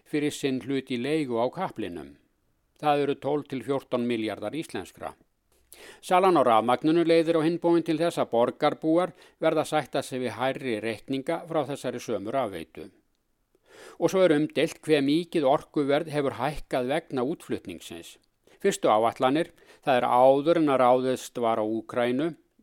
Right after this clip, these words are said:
gerðu ráð fyrir að þessi munur gæti verið um tíu prósent. Reynslan hefur sýnt að það var vanmetið. Núna hefur til dæmis Dagens Næringslíf, stærsta viðskiptablað Noregs, látið reikna út að heildsöluverð á þeim svæðum,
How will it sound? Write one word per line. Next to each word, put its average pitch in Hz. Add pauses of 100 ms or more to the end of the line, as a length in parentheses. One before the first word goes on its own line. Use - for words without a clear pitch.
gerðu 160
ráð 123
fyrir 165
að 147
þessi 127
munur 127
gæti 123
verið 104
um 104
tíu 98
prósent. 110 (760)
Reynslan 160
hefur 147
sýnt -
að 131
það 135
var 120
vanmetið. 107 (720)
Núna 170
hefur 170
til 151
dæmis 127
Dagens 123
Næringslíf, 113 (100)
stærsta 120
viðskiptablað 131
Noregs, 147 (340)
látið 165
reikna 139
út 156
að 110
heildsöluverð 139
á -
þeim 110
svæðum, 107